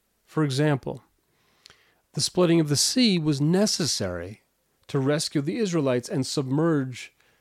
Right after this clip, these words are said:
the pursuing Egyptians. The provision of manna and water was in response to their needs. The miracles were contextual and not intended as proofs of Moses' prophecy.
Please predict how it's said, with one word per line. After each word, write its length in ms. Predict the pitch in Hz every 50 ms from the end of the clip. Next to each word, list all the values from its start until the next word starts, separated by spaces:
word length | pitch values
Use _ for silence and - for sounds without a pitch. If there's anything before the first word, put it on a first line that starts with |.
| _ _ -
the 80 | -
pursuing 460 | - - 147 123 - - 160 151 147 139
Egyptians. 760 | 139 135 - 214 196 151 - - 156 160 151 - - - - _ _ _ _ _ _ _ _ _ _ _
The 80 | - 131
provision 460 | - 127 127 131 151 147 135 135 131
of 100 | 120 110
manna 460 | 113 113 131 143 156 151 139 117 135 220
and 180 | 196 120 110
water 520 | 107 110 127 170 202 170 127 120 120 117 - _ _ _ _ _ _ _ _ _ _ _ _ _ _ _ _ -
was 160 | - 131 123 135
in 80 | 131
response 580 | 139 147 139 - - 131 139 147 135 - - - -
to 80 | - 143
their 160 | 139 156 156
needs. 560 | 165 202 247 226 165 143 143 - - - - - _ _ _ _ _ _ _ _ _ _ _ -
The 80 | -
miracles 420 | 160 196 254 285 285 240 247 202 170
were 80 | 165
contextual 920 | 156 - - 151 143 - - 180 170 - - - - 151 131 131 127 - _ _ _ _ _ _ _ _ _ _ _ _ _ _ _ _ _ -
and 120 | 160 156
not 200 | 175 196 208 -
intended 460 | 220 185 151 - - 160 165 170 151 139
as 120 | 135 117
proofs 680 | - - - - 185 170 135 - - - - - - _ _ _ _ _ _ _ _ _ -
of 140 | - 131 127
Moses' 800 | 127 127 135 139 147 143 131 131 117 98 123 123 117 110 110 -
prophecy. 640 | _ - - 175 190 196 190 - 113 - - -